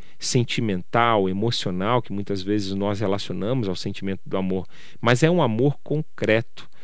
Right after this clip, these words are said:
é um amor de ações, é um amor ativo. É como se fosse,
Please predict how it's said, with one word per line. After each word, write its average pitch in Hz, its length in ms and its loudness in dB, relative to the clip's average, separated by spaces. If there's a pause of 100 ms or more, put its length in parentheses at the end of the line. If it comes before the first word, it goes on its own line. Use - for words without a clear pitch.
(200)
é 117 100 2
um 123 80 2
amor 117 340 2
de 113 280 4
ações, 113 840 0
é 101 80 0
um 104 100 0
amor 110 380 2
ativo. 107 720 -2 (220)
É 117 80 8
como 180 260 6
se - 200 2
fosse, - 720 4